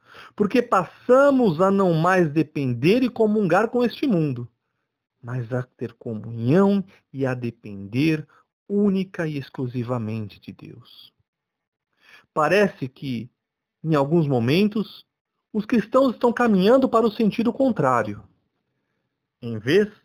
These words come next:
de se distanciar das coisas desta vida e se aproximar de Jesus, se aproxima das coisas desta vida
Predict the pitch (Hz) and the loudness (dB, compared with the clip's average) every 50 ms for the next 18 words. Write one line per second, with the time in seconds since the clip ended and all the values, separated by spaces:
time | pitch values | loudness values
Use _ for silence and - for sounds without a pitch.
0 | _ _ _ _ _ _ _ - 127 135 131 - - 147 127 113 110 110 127 185 | _ _ _ _ _ _ _ -16 -16 -14 -14 -10 -8 -8 -8 -8 -8 -6 -4 -2
1 | 226 - - _ _ 165 151 131 - - - 117 104 123 170 208 214 170 156 151 | -2 -4 -4 _ _ -4 -4 -4 -6 -8 -6 -4 0 0 2 2 0 0 -2 -4
2 | - - - 151 135 127 123 127 120 - - 117 107 98 104 123 175 220 185 165 | -2 -2 -2 -2 -2 -2 -2 -4 -6 -4 -6 -8 -8 -6 -4 -2 -2 0 2 0
3 | 131 117 - 135 120 - 135 131 - - - 113 110 110 107 113 127 135 180 220 | 0 0 -2 -4 -4 -4 -4 -6 -6 -6 -6 -4 -4 -4 -4 -4 -4 -2 0 0
4 | 220 165 143 175 208 240 254 - - - _ _ _ _ _ _ _ _ _ _ | 0 0 0 0 0 0 0 -4 -8 -16 _ _ _ _ _ _ _ _ _ _
5 | _ _ _ _ _ _ - 240 233 - 247 220 - - - 220 208 202 190 190 | _ _ _ _ _ _ -4 -4 -2 0 0 0 0 -2 -2 -2 0 0 0 0
6 | 170 160 - - 170 151 147 143 139 135 139 143 139 - - 156 139 120 127 147 | -2 -4 -4 -4 -4 -4 -2 -4 -4 -4 -4 -4 -4 -4 -6 -6 -6 -6 -6 -8
7 | 135 123 123 123 123 | -4 -4 -4 -4 -4